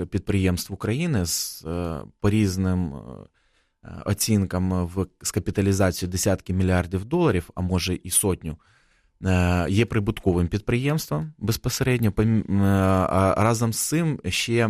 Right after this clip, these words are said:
має соціальну нагрузку, відповідно, щодо дотування пасажирських перевезень,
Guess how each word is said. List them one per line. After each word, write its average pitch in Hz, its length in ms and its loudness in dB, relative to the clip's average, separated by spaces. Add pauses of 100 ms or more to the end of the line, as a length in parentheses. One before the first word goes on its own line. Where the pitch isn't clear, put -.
(120)
має 98 640 2
соціальну 101 520 2
нагрузку, 139 640 -2 (300)
відповідно, 101 560 0
щодо 92 340 -2
дотування 92 560 0
пасажирських 90 600 -4
перевезень, 147 600 0